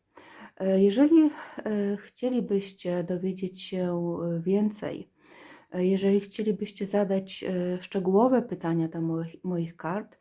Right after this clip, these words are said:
to oczywiście zapraszam do kontaktu. E, wszelkie informacje znajdziecie na dole w opisie filmu. E, dodatkowe informacje, e, jak, e, napiszecie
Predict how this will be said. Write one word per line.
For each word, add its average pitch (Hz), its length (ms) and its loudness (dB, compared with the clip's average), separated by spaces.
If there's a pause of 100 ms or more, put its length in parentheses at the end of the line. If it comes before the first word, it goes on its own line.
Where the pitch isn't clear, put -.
(380)
to 269 120 2
oczywiście 233 540 0
zapraszam 202 560 -2
do 185 100 -4
kontaktu. 214 840 -4 (480)
E, 190 160 -2
wszelkie 233 460 2
informacje 196 800 0
znajdziecie 185 600 -4
na 180 160 0
dole 180 280 0
w 175 80 -8
opisie 170 360 -10
filmu. 202 560 -2 (420)
E, 185 640 2
dodatkowe 196 800 0
informacje, 208 1040 0 (380)
e, 185 280 0
jak, 185 480 -2 (540)
e, 185 80 -2
napiszecie 185 800 -2